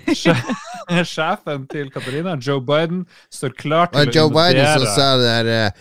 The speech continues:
Speaker 2: «Yeah, yeah, that's right. That's goddamn son of a bitch.» Jeg så et sånn nylig klipp med han, han kaller en Fox News-reporter for «goddamn son of a bitch».
Speaker 1: Ja, det er kult. Det er, det er respekt.
Speaker 2: Han ser så gammel ut, Joe Biden.
Speaker 1: Ja, ja, han er tusen år.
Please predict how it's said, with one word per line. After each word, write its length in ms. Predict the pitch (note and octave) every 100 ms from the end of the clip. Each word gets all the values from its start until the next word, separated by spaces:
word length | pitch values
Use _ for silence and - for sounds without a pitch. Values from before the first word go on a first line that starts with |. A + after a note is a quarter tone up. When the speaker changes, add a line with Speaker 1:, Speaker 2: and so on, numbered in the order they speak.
| _ -
Speaker 2:
«Yeah, 300 | A#2 C3 B2
yeah, 260 | B2 A#2
that's 260 | A2 A2 G#2
right. 220 | G#2+ F#2 _ _ -
That's 320 | G#2 F#2+ - _
goddamn 640 | B2 A2 G#2 - A2+ G#2+ A2
son 300 | - A2+ A2
of 160 | G2+
a 60 | A2
bitch.» 640 | F#2+ A#2+ G#2+ - - - -
Jeg 100 | G2 A2+
så 180 | A#2+
et 60 | A2
sånn 140 | A2+
nylig 220 | A2+ A2 G#2
klipp 240 | A#2 A2 G#2+
med 80 |
han, 180 | F#2 F2+ -
han 180 | F#2+ G2+
kaller 260 | - G#2 G2+
en 80 |
Fox 280 | F#2+ G#2+ -
News-reporter 460 | A2 G#2+ G#2 G2+ F2
for 140 | F2+
«goddamn 840 | F#2+ - C#3 C3 A#2 G#2+ C#3 B2+ B2
son 300 | - C3+ B2+
of 140 | G#2+
a 60 | B2+
bitch». 640 | C#3 B2+ - - - - - _ _ _ _ _ _ _
Speaker 1:
Ja, 60 | G#2
det 40 | A2
er 160 | -
kult. 380 | G#2+ - - - _ _
Det 120 | - D3+
er, 220 | A3 G#3
det 100 | G#3
er 300 | C4+ C#4+ C4
respekt. 480 | G#3+ - A#2 _ -
Speaker 2:
Han 100 | -
ser 200 | A#2 -
så 120 | C3 D#3
gammel 340 | A2 C#3 A#3 C#2+
ut, 80 |
Joe 180 | - F2+
Biden. 300 | F2 F#2 F2+ - _ _ _ _ -
Speaker 1:
Ja, 300 | F#2+ G2 G2
ja, 80 | F#2+ F#2+
han 80 | G2
er 60 | G2+
tusen 400 | - B2 - A2
år. 160 | G2+